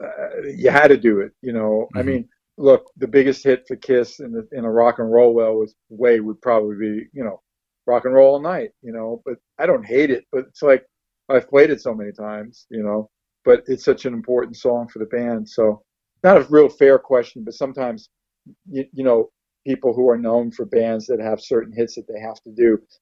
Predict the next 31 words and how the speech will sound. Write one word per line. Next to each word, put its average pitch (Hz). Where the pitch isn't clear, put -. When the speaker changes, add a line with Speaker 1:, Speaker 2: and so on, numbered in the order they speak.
Speaker 1:
that 139
song's 131
not 123
their 117
most 113
favorite 117
to 117
wanna 123
play, 107
you 117
know, 107
Speaker 2:
Mm-hmm. 101
Speaker 1:
but 92
they 143
know 151
they 151
have 143
to -
play 139
it, 113
you 107
know, 104
that's 113
all. 95
Speaker 2:
Yeah. 98
And 107
I 113
think, 123
uh, 98
Alive 101
three, 101